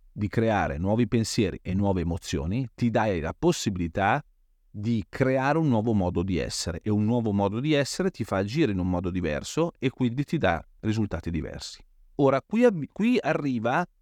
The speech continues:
la domanda da un milione di dollari, ed è una domanda, la domanda più idiota, mi spiace che qualcuno, se qualcuno si, si può offendere, eh, con questa mia esternazione,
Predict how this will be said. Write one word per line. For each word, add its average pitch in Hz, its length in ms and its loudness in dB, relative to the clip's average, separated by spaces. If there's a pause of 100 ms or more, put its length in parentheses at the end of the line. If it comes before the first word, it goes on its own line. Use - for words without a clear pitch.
(380)
la 139 240 0
domanda 131 540 0
da 123 100 0
un 123 100 2
milione 110 420 2
di 107 140 -2
dollari, 87 360 -2
ed 127 100 -4
è - 20 4
una 175 160 2
domanda, 95 600 -2 (100)
la 120 180 -4
domanda 139 480 0
più - 200 -4
idiota, 101 840 -2 (260)
mi 104 100 -2
spiace - 360 -2
che 101 80 -2
qualcuno, 95 440 -4
se - 140 -2
qualcuno 104 380 0
si, 95 160 -2 (140)
si - 180 -6
può 92 140 0
offendere, 87 560 0 (360)
eh, 85 440 -2
con 92 140 -4
questa 92 320 -2
mia 98 240 0
esternazione, 92 880 -2